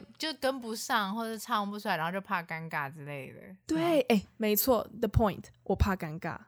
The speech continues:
Speaker 1: 真的，哎，不过是真的啊，如果你就是放自己的 list，然后你自己一个人唱很嗨，然后旁边就是安静，那很尴尬哎。
Speaker 2: 没错，而且因为就是，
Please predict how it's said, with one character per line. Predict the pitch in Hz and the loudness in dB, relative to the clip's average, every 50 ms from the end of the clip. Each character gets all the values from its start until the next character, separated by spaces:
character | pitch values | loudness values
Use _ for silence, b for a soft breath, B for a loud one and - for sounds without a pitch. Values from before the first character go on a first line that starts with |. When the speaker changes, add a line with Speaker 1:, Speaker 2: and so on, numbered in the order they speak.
| _ - 240 | _ -20 -14
Speaker 1:
真 | - 269 294 294 | -12 -10 -6 -2
的， | 302 254 | -2 -2
哎， | - - - 262 | -2 -2 -6 -8
不 | 269 330 | -4 -2
过 | 381 403 | 0 0
是 | 381 - 359 | 0 -2 -4
真 | 339 - 320 302 311 | -4 -2 -2 -2 -2
的 | 302 294 | -2 -2
啊， | 269 247 240 | -2 -2 -2
如 | 233 247 262 | -4 -6 -6
果 | 285 269 | -6 -6
你 | 240 202 185 170 | -4 -4 -6 -6
就 | 170 - | -8 -8
是 | 226 254 247 | -8 -8 -8
放 | 240 - 262 240 214 | -6 -6 -6 -6 -6
自 | 208 240 | -6 -6
己 | |
的 | 208 175 165 | -6 -6 -6
list， | 175 220 214 180 - - | -4 -4 -4 -4 -4 -4
然 | 180 175 | -4 -4
后 | 190 202 | -4 -4
你 | 180 | -4
自 | 170 233 | -4 -6
己 | 240 | -6
一 | 208 | -4
个 | 170 | -4
人 | 165 175 202 | -4 -6 -4
唱 | - 254 214 175 | -2 -2 -2 -2
很 | 156 156 | -4 -6
嗨， | 175 185 196 190 185 | -6 -4 -2 -2 0
然 | 170 165 175 | 0 0 0
后 | 196 | 0
旁 | 208 190 165 165 | -2 -4 -6 -6
边 | 175 180 | -6 -8
就 | 185 | -8
是 | 180 - - | -10 -12 -14
安 | - - - 160 156 | -16 -16 -14 -14 -14
静， | - - 151 123 180 - _ _ _ _ _ _ _ _ _ _ _ - | -14 -16 -18 -18 -20 -20 _ _ _ _ _ _ _ _ _ _ _ -8
那 | 320 349 | -6 -2
很 | 359 359 320 262 240 | 0 0 0 2 2
尴 | 269 285 294 311 | 2 2 2 2
尬 | 294 330 | 2 4
哎。 | 320 285 247 226 208 196 190 180 170 156 156 180 180 b b b b b b b b | 4 6 6 6 4 4 2 0 -2 -4 -4 -6 -8 b b b b b b b b
Speaker 2:
没 | - 220 202 202 | -4 -4 -4 -4
错， | - - - - 226 214 214 214 214 208 202 | -4 -6 -4 -2 -2 0 2 2 2 2 2
而 | 165 233 | 0 0
且 | 240 - 294 262 240 | 0 2 2 2 2
因 | 254 277 | 0 0
为 | 302 294 | 0 0
就 | 294 320 | 2 2
是， | 294 311 320 302 254 185 | 2 2 0 0 0 -4